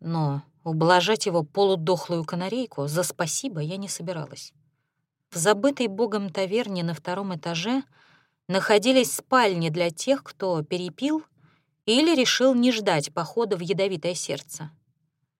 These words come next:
«Мне нужно припудрить носик», игриво уведомила я и завлекающе сжала гордый мякиш.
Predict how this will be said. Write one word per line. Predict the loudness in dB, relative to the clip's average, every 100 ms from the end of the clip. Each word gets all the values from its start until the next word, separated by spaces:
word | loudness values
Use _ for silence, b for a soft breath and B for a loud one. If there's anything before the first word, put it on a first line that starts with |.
| _ _ _ _ _ _ _
«Мне | -4 -2 0 0 0
нужно | -2 -4 -4 -4 -6 _ -6
припудрить | -6 -4 -6 -6 -8 -8
носик», | -8 -8 -12 -16 -20 -20 _ _ _ _ -6
игриво | -4 -2 -2 0 -2
уведомила | -4 -4 -2 -2 -2
я | -2 -2 -4 -6 B B B
и | -2
завлекающе | 2 2 2 -2 -2 -2 2 2 0 -2 -2
сжала | -2 -2 -2 0 -4
гордый | -4 -4 -2 -2 -2
мякиш. | -2 -2 -4 -8 -8 -8